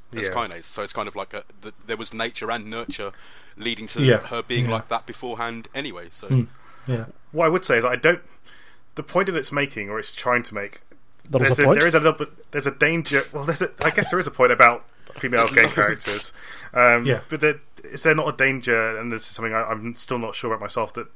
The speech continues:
Speaker 2: by replicating what you are talking about, because at the end of the day, you still have a character who's s-, scantily clad, and the camera does have
Speaker 3: Yeah.
Speaker 2: lots of,
Speaker 4: Oh, yeah,
Speaker 2: uh,
Speaker 4: yeah.
Speaker 2: shots of her being scantily clad, so I don't know.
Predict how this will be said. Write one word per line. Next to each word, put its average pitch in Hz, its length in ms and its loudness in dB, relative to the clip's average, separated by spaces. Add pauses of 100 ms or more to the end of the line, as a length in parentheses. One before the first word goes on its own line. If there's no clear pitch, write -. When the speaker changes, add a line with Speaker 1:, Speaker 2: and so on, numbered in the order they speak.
(320)
Speaker 2:
by 110 220 2 (120)
replicating 117 640 -2
what 113 180 -14
you 110 220 -6
are 104 240 -2 (840)
talking 131 380 -4
about, 104 340 -2 (640)
because 123 240 -10
at 131 100 -6
the 135 80 6
end 135 120 4
of 117 80 -6
the 135 80 4
day, 120 60 4
you 110 80 0
still - 160 -2
have 123 120 0
a 117 40 -2
character 123 420 2
who's 113 260 -4
s-, - 240 -12 (260)
scantily 117 440 0
clad, 110 300 2
and 110 160 -4
the 104 40 -4
camera 107 520 0
does 117 240 -2
have 113 160 2
Speaker 3:
Yeah. 160 80 6
Speaker 2:
lots - 180 0
of, 113 140 -4 (260)
Speaker 4:
Oh, 139 120 8
yeah, 127 160 8
Speaker 2:
uh, 110 200 6
Speaker 4:
yeah. 113 160 4 (100)
Speaker 2:
shots - 380 0
of 104 120 0
her 107 180 4
being 101 180 0
scantily 107 320 -4
clad, 107 240 -2
so 113 320 -4
I 117 60 -2
don't 127 160 0
know. 107 200 -2